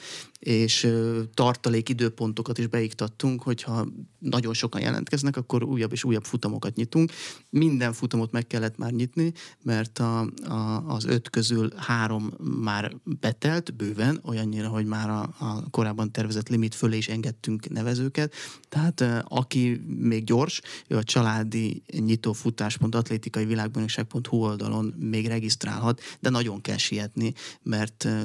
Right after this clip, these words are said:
telt ház lesz már a nyitó fesztiválon is, és remélem, hogy az atlétikai V B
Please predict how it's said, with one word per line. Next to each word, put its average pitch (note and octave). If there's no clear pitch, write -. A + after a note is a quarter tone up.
telt G2+
ház G2
lesz G#2+
már A#2
a -
nyitó A2
fesztiválon G#2+
is, D3+
és -
remélem, G#2+
hogy A2
az G#2
atlétikai G#2+
V G2+
B -